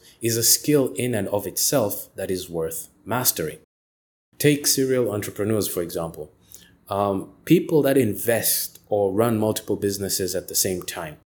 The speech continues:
Conventional wisdom says a jack of all trades is a master of none, right? Then why doesn't that apply to serial entrepreneurs like the Azam guy, for example? Different businesses with different goals,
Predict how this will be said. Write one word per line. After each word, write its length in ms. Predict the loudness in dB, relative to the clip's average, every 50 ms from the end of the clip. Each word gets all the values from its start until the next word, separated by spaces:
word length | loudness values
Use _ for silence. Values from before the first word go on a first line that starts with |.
| _ _ _ _ _ _ _ _
Conventional 840 | 2 4 4 4 4 2 2 4 4 4 4 4 2 2 4 6 6
wisdom 400 | 6 6 4 2 0 -2 0 0
says 320 | 0 0 0 0 0 -2
a 80 | -4 -4
jack 280 | 0 0 0 0 0
of 120 | -2 0 0
all 120 | 0 0
trades 320 | 0 0 0 0 0 0 -2
is 120 | -2 -4
a 40 | -2
master 360 | -2 -4 -4 -4 -4 -6 -6
of 80 | -4 -2
none, 320 | -2 0 0 0 -2 0
right? 320 | 2 4 4 2 2 -4 -12 _ _ _ _ _ _ _ _ _ _ _
Then 260 | -2 -2 0 0 0 0
why 220 | 2 2 2 2
doesn't 260 | 2 2 0 0 0
that 160 | -2 -2 -2
apply 380 | -2 -4 -4 -2 -2 0 0 0
to 200 | -2 -4 -2 -2
serial 440 | 0 0 0 0 2 2 2 2 2
entrepreneurs 840 | 0 -2 -4 -4 -6 -6 -4 -4 -2 0 0 0 2 2 0 0 0
like 460 | 0 0 0 0 0 -4 -10 -14 -4
the 100 | 2 4
Azam 380 | 6 6 6 4 4 0 -2 -2
guy, 200 | -2 -2 -4 -4
for 160 | -6 -6 -8
example? 460 | -8 -8 -8 -10 -10 -10 -12 -16 -18 _ _ _ _ _ _ _ _ _ _ _ _ _ _ _ _ _
Different 380 | 2 2 2 4 2 2 2 4
businesses 560 | 4 4 4 2 2 0 0 0 0 0 0
with 160 | -2 -4 -2
different 520 | -2 -2 -2 0 -2 -2 -4 -4 -8 -8 -6
goals, 440 | -4 -4 -4 -4 -2 -2 -4 -4